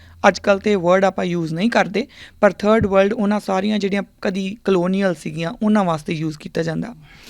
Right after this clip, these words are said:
ਕਿ ਉਹ ਉਹਨਾਂ ਵੈਲਿਊਜ਼ ਨਾਲ ਆਪਣੇ ਆਪ ਨੂੰ ਡਿਫਾਈਨ ਨਾ ਕਰੇ ਜਿਹੜੀਆਂ ਉਹਨੂੰ ਪ੍ਰੋਸੀਡ ਕਰਦੀਆਂ, ਯਾਨੀ ਕਿ ਕਲੋਨੀਅਲ ਵੈਲਿਊਜ਼। On the contrary, the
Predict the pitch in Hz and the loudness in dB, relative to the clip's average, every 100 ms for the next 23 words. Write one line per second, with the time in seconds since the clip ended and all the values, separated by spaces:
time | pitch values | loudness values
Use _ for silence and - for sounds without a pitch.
0 | - - - - - - _ 254 285 294 | -20 -20 -20 -20 -20 -20 _ 0 8 10
1 | 294 330 285 240 233 247 233 247 220 226 | 10 10 10 10 10 8 6 4 4 4
2 | 226 220 226 202 - 190 180 208 277 185 | 4 4 2 2 0 0 2 2 2 2
3 | 185 277 - 190 208 214 196 208 214 190 | 0 -2 -4 4 4 6 4 2 0 -4
4 | - 202 180 190 165 180 196 208 233 226 | -2 -2 0 2 2 0 0 0 0 4
5 | 220 226 226 196 180 160 156 147 - - | 6 8 6 6 4 2 0 -4 -8 -20
6 | _ _ _ _ _ _ - - - - | _ _ _ _ _ _ -20 -20 -20 -20
7 | - 247 247 262 330 240 190 175 175 156 | 0 10 10 10 6 6 6 4 4 4
8 | 175 - _ 202 | 0 -8 _ -2